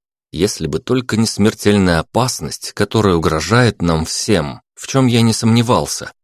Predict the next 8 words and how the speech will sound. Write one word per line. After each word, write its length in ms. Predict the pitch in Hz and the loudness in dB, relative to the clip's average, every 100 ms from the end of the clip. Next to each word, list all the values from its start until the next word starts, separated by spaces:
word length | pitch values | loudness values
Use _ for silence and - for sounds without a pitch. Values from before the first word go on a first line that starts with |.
| - | -4
то 140 | 78 | -2
история 720 | 69 - - 123 117 85 69 | -4 -6 0 2 2 0 -2
и 160 | 71 92 | -4 -4
вовсе 580 | 95 104 123 - - 82 | 0 0 -2 -6 -6 -6
получалась 800 | - 78 73 - 110 110 98 - | -2 -2 -4 -2 0 2 -2 -4
отличная. 960 | 78 76 78 82 - 80 71 67 - - _ _ _ _ _ _ - | -8 -6 -6 -8 -10 -8 -8 -8 -12 -18 _ _ _ _ _ _ -14
«Здравая 1000 | 71 67 76 82 85 92 98 107 107 113 | -14 -6 0 2 4 4 6 6 6 4
идея», 560 | 98 92 80 80 85 | 2 2 4 4 2